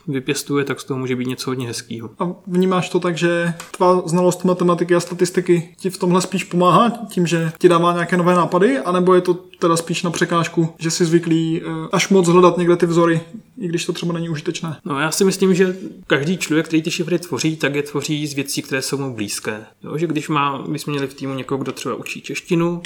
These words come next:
Speaker 1: tak měl takové hravé či-, šifry s jazykem. Jo, když máme v týmu někoho, kdo se zajímá o kartografii, tak vymýšlí, co udělat s mapou zajímavého.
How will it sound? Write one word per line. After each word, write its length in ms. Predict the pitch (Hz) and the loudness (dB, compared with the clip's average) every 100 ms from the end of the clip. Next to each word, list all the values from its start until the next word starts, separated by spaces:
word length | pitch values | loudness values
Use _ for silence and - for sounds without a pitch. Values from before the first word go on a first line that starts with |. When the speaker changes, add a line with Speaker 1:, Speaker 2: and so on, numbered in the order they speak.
| - _ _ | -16 _ _
Speaker 1:
tak 120 | 143 | -8
měl 140 | 135 131 | -4 -4
takové 340 | 135 143 135 | -2 0 0
hravé 360 | 131 127 135 127 | 0 0 0 -2
či-, 160 | - - - - - - - - | -6 -12 -8 -8 -8 -16 -20 -8
šifry 340 | 156 - 131 | -6 -2 -2
s 80 | 117 | -2
jazykem. 540 | 110 107 - 101 101 - _ _ _ _ - | -4 -6 -10 -12 -12 -18 _ _ _ _ -8
Jo, 160 | 120 | -4
když 200 | 165 151 | 0 0
máme 260 | 147 147 147 | 0 0 -2
v 80 | 143 | -4
týmu 520 | 143 143 143 127 117 - | -4 -2 -2 -4 -6 -6
někoho, 720 | 123 131 123 131 127 127 120 131 | -4 -2 0 2 2 -2 -10 -10
kdo 560 | 139 127 120 117 113 117 - - | -4 0 0 -2 -4 -10 -20 -20
se 160 | - 131 | -10 -6
zajímá 440 | 127 127 120 117 | -4 -4 -4 -4
o 80 | 107 | -4
kartografii, 760 | 98 120 - 143 143 - 156 151 | -6 -8 -2 0 0 0 0 0
tak 160 | 127 | -4
vymýšlí, 360 | 120 123 123 127 | -6 -6 -4 -6
co 120 | 123 | -6
udělat 200 | 120 117 | -2 -2
s 40 | 113 | -2
mapou 340 | 104 - 107 | -8 -8 -8
zajímavého. 640 | 104 98 98 101 95 - | -6 -8 -8 -10 -10 -12